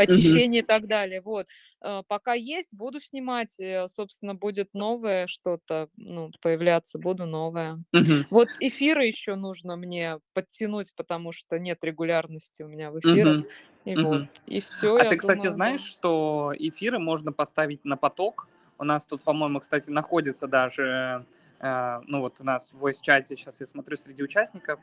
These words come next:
Speaker 1: Так, ладно, не вижу. У нас находится Артур, ну вот, в, по крайней мере, он точно есть в нашем чате закрытом, который
Speaker 2: Мгм.
Speaker 1: поставил эфиры на поток. А, он, короче, в чем суть?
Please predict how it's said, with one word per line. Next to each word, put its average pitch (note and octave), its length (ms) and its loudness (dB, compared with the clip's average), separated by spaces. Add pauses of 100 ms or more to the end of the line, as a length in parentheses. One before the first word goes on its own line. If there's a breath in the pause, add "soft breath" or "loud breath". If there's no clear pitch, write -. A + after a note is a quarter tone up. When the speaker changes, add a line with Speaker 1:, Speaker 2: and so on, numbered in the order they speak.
(320 soft breath)
Speaker 1:
Так, C3 180 0 (160)
ладно, C3 240 0
не C#3 140 -8
вижу. E3 380 -6 (280 loud breath)
У - 20 -4
нас D3+ 160 -2
находится C#3+ 720 -2
Артур, C4 540 0 (200)
ну E3 180 4
вот, - 220 -6
в, C#3+ 460 -8
по D3+ 120 -2
крайней D3+ 240 -4
мере, C#3 160 -2
он C3+ 160 -4
точно D3+ 300 -8
есть C3 280 -4
в - 20 -18
нашем C3+ 300 -4
чате G#3 300 -2
закрытом, D3+ 560 -4 (380 loud breath)
который D#3 320 4
Speaker 2:
Мгм. - 0 -
Speaker 1:
поставил D#3 560 2
эфиры D#3 320 -2
на C3+ 140 -6
поток. G3+ 500 -8 (420)
А, D3 180 -2 (100)
он, D#3+ 300 -2 (140)
короче, C3+ 500 -2
в - 80 -20
чем F#3 160 -6
суть? C3 280 -6